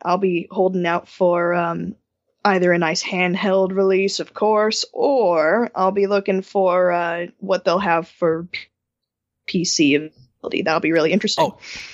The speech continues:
Speaker 2: it will be on
Speaker 1: Uh,
Speaker 2: P C. It will
Speaker 1: yes.
Speaker 2: be on P C.
Speaker 1: Oh, marvelous, marvelous. Okay, yeah, they're kinda learning.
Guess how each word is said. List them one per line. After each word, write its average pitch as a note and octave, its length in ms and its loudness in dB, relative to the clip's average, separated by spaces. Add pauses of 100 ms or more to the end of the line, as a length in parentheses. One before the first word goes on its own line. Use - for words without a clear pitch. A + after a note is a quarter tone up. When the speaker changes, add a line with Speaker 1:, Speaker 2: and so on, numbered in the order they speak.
(140)
Speaker 2:
it F3 140 2
will G#3 160 2
be F3+ 160 -2
on D#3+ 120 2
Speaker 1:
Uh, A#3 180 2
Speaker 2:
P A3 60 0
C. - 240 -10 (260)
It C3 180 0
will C3+ 120 2
Speaker 1:
yes. C3 60 0
Speaker 2:
be A#2+ 100 -2
on A#2 140 -4
P A#2 140 -10
C. - 280 -8 (800)
Speaker 1:
Oh, E4 140 4
marvelous, A3 480 2
marvelous. F3+ 400 0
Okay, F3+ 380 0
yeah, F3+ 220 2
they're A#3+ 120 4
kinda A#3+ 240 4
learning. F3 460 0